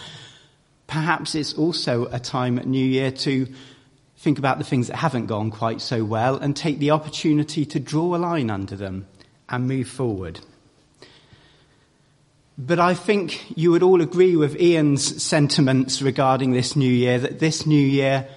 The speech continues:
feels very different, doesn't it?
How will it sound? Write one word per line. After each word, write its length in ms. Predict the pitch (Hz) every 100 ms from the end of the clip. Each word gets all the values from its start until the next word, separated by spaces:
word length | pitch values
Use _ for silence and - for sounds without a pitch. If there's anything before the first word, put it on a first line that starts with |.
| - -
feels 640 | - 156 123 110 117 -
very 540 | - - 147 123 123
different, 500 | 120 117 - 98 104
doesn't 300 | 120 120 107
it? 280 | 101 101 -